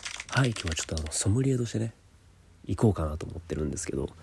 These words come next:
内容が、まあ、あの、ちょっと今回は人間の心理的な面でね、入っていくんで、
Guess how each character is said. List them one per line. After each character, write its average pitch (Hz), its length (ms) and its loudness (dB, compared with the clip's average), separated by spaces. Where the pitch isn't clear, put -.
内 156 380 6
容 170 180 4
が、 - 300 4
ま 90 180 0
あ、 - 20 0
あ 82 40 0
の、 78 440 -2
ち - 80 -2
ょ - 60 4
っ - 0 -
と 120 100 2
今 147 220 4
回 92 100 -2
は 80 80 0
人 131 260 4
間 135 200 2
の 131 80 0
心 147 220 4
理 143 80 4
的 135 180 4
な 127 80 4
面 107 180 2
で 50 80 -4
ね、 - 160 -6
入 92 220 0
っ 82 40 -2
て - 220 -6
い 78 100 0
く 82 180 -2
ん 76 140 -2
で、 95 300 2